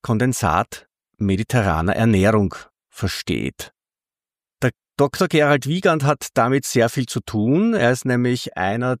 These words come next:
der Gründer der Company. Ähm, er ist Biophysiker,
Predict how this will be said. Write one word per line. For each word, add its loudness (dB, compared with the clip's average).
der 0
Gründer 2
der -4
Company. -2
Ähm, 2
er 4
ist -4
Biophysiker, 2